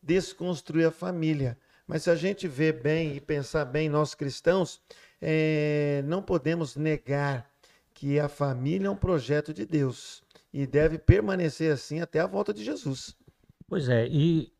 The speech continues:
Speaker 2: uma coisa importante também a, a ser colocada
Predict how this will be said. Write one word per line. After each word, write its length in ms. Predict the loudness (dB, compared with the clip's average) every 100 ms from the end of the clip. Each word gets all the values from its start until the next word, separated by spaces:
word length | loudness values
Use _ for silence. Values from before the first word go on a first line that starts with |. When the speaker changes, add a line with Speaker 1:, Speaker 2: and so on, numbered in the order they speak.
| _ _ -10
Speaker 2:
uma 320 | -2 4 4
coisa 800 | 4 6 6 6 2 0 -2 -8 _ _ _
importante 720 | 2 4 2 2 4 4 2 -2
também 480 | 2 4 2 2 -4 _ _ _ _ -20 _ _
a, 320 | -4 -4 -2
a 40 | -4
ser 160 | -4
colocada 760 | -2 0 -2 0 0 0 -2 -10